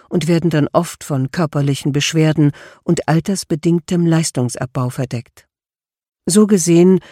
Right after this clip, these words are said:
waren der diagnostizierte Herzfehler und die Gehirnanämie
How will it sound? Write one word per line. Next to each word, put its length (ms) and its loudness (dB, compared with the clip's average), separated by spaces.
waren 320 0
der 360 0
diagnostizierte 1080 0
Herzfehler 840 -4
und 180 -2
die 140 0
Gehirnanämie 1040 4